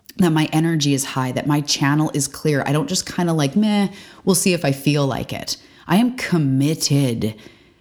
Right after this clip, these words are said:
to my success, to your success, to creating stuff that actually moves people forward, to changing the world.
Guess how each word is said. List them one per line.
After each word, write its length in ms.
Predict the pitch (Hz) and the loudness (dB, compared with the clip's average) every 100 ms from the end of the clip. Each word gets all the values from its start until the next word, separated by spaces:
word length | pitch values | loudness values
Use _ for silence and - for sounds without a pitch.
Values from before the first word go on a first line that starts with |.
| _ - | _ 0
to 140 | 160 | 2
my 220 | 135 139 | 4 2
success, 560 | 185 208 196 - 185 185 | 2 0 0 2 2 0
to 140 | - | 0
your 420 | 143 123 123 139 175 | 0 2 0 0 0
success, 580 | - 185 - 185 185 | -2 -2 0 0 0
to 120 | - 160 | 0 -4
creating 640 | - 156 147 143 160 175 | -2 0 2 2 2 0
stuff 320 | - 151 156 | 0 0 0
that 160 | - - | -2 -2
actually 560 | - 131 - - 175 160 | -4 -4 -4 -2 2 2
moves 300 | 143 135 139 | 2 2 -2
people 340 | - 139 139 | -2 -2 0
forward, 720 | 120 - 120 135 180 214 220 - - - - | -6 -2 0 2 2 0 0 -6 -16 -20 -4
to 100 | - | -2
changing 640 | 156 - 156 170 190 190 | 0 2 2 2 2 2
the 120 | 156 143 | 2 0
world. 680 | 120 131 147 131 - - | 0 2 2 0 -6 -14